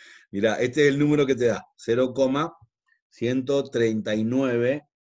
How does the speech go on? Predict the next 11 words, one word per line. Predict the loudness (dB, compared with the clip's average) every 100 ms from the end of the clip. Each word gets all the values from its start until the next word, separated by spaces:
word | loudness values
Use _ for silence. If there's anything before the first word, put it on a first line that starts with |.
| _ _ _ _ _ _ _ _ _ _ -14
diecisiete, | -6 -6 -6 -10 -10 -2 0 0 -2 -4 -4 _ _ _ _ _ _ _ _ _ _ _
treinta | -6 -4 -4 -6
y | -4
uno | -2 -4
cero | -2 0 0
uno. | 0 -6 -16 _ _ _ _ _ _ _ _
Y | -8 -2 2
ella, | 4 4 2 0 -4 _ _ _ _
muy | -4 2 4 6 4
a |
gusto, | 4 4 4 0 0 0 0